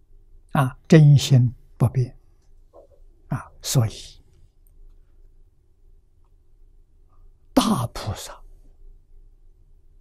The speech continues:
明心见性的菩萨，他们住在一真法界。啊，一真法界人寿命很长，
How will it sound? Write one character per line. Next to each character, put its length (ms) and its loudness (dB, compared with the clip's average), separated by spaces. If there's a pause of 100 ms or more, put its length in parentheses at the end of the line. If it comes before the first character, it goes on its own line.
(140)
明 320 6
心 260 4
见 300 2
性 240 2
的 100 -2
菩 180 -14
萨， 240 -18 (960)
他 300 4
们 340 2
住 220 2
在 400 -2
一 80 0
真 240 0
法 160 -14
界。 200 -20 (1600)
啊， 320 -4 (160)
一 160 8
真 320 4
法 220 0
界 180 -2
人 500 -6
寿 280 -4
命 420 0
很 240 -10
长， 320 -20